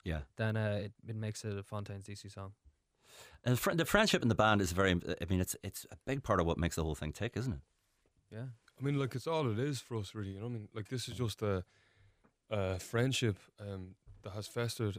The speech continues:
Speaker 3: uh, to a point where it's become public, like, you know what I mean?
Speaker 1: Yeah.
Speaker 3: That's all it is.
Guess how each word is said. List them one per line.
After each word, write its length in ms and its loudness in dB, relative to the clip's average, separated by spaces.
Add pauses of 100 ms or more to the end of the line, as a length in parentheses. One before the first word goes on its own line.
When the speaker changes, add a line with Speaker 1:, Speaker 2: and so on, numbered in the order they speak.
Speaker 3:
uh, 180 -4
to 120 -8
a 20 -6
point 220 0
where 120 2
it's 100 -4
become 240 -6
public, 340 0
like, 160 -16
you 40 -10
know 40 -2
what 220 -2
I 20 -2
mean? 180 6
Speaker 1:
Yeah. 100 4 (260)
Speaker 3:
That's 120 -18
all 160 0
it 40 2
is. 160 -4